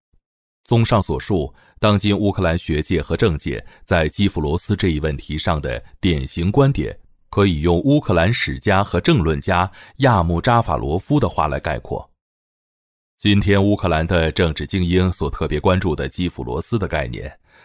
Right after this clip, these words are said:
在历史现实中是从来没有存在过的。如果我们去寻找史料，就会看到，在古代不存在基辅罗斯的称谓，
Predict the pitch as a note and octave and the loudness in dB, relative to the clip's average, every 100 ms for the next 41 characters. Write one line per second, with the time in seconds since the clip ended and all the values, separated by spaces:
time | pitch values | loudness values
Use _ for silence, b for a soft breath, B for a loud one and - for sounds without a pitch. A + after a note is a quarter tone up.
0 | b - G#2+ G#2+ F2 - C#2+ F2+ D#2+ - | b 2 4 4 0 -2 -6 -4 -4 -4
1 | D2 F#2 F#2 E2 - C2+ - G#2+ C3 D#2+ | -2 0 0 -2 -8 -8 -4 0 2 2
2 | E2 B1 - C2+ E2+ A2 D2+ - B1 C2 | 0 -4 -8 -8 -2 -2 -2 -4 -8 -10
3 | - _ _ _ _ _ _ _ A#2 D3 | -20 _ _ _ _ _ _ _ 4 4
4 | C3 F2+ F#2 - F#2 - F2+ B2 E2 G#2+ | 6 4 2 -2 -4 -2 0 2 2 0
5 | - C#2 F2 G2 - - D#2 C2+ - - | -2 -4 0 0 0 -6 -8 -8 -8 -8
6 | B1+ - - b b b b b _ _ | -8 -10 -14 b b b b b _ _
7 | G2 F2 D#2 D2+ F#2+ D#2 - E3 A#2 - | 2 2 0 0 2 0 0 2 4 2
8 | - D2 D2+ - F2 - C2+ C#2 E2+ F#2+ | -4 -2 -4 -2 -6 -4 -6 -4 -4 -4
9 | D2 - A#1+ C2+ | -6 -8 -10 -10